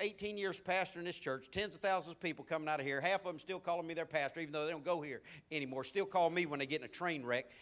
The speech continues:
to, to, to come, uh, help them. Um, and, and I, I see a larger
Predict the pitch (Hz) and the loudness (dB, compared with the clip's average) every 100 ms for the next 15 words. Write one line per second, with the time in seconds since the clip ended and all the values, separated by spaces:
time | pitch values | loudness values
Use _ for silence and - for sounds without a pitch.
0 | - 139 151 156 147 151 143 135 156 147 | -14 -10 -8 -2 -2 -2 -8 -4 -2 -2
1 | 127 - _ - 135 131 170 170 127 127 | -6 -20 _ 2 2 4 4 2 0 -2
2 | 117 113 - - - 135 120 107 - _ | -2 -6 -18 -12 0 4 4 0 -10 _
3 | _ 147 156 160 160 196 - - 185 175 | _ 2 4 6 8 8 4 6 6 6
4 | - 226 233 208 - - - 165 156 147 | 0 -2 0 -4 -10 -18 -2 4 4 6
5 | 160 190 196 196 190 180 165 | 10 12 12 10 6 4 4